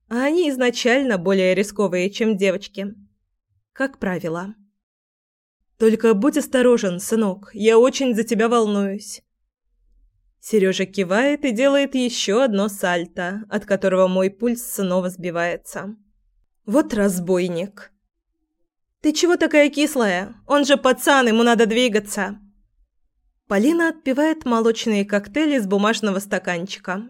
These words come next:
и смотрит на меня слегка озабоченно. Ее рыжие кудряшки снова в беспорядке, но выглядит это очень даже симпатично.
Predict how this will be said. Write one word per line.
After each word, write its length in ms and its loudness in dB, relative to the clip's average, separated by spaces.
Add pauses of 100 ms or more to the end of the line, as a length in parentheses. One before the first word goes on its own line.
(140)
и 80 -8
смотрит 560 -4
на 120 0
меня 260 0
слегка 420 -2
озабоченно. 840 -4 (1160)
Ее 240 4
рыжие 320 0
кудряшки 480 0
снова 400 -4
в 20 -4
беспорядке, 800 -6 (600)
но 140 2
выглядит 640 -4
это 240 0
очень 380 -2
даже 200 -4
симпатично. 920 -8